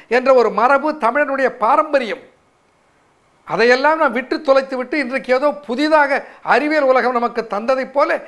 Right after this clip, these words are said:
கை கால் முகத்தை வெளியிலே சென்று வந்தால் கழுவிக்கொள்ளுங்கள் என்று அறிவியல் ஆலோசனை போல சொல்லிக்கொண்டு திரிகிறோம். அது ஒரு அனுபவ உண்மை. ஆக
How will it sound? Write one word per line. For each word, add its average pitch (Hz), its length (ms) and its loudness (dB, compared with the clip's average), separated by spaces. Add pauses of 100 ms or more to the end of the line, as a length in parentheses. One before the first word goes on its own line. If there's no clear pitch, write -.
(180)
கை 254 220 2
கால் 294 260 4
முகத்தை 262 340 -2
வெளியிலே 269 400 -2
சென்று 247 240 -6
வந்தால் 247 380 -2
கழுவிக்கொள்ளுங்கள் 233 760 -2 (320)
என்று 285 260 0 (140)
அறிவியல் 302 520 2
ஆலோசனை 254 360 2
போல 240 260 -4
சொல்லிக்கொண்டு 190 540 -10
திரிகிறோம். 170 440 -14 (600)
அது 180 140 -4
ஒரு 180 160 0 (120)
அனுபவ 202 420 0
உண்மை. 170 240 -10 (840)
ஆக 151 240 -2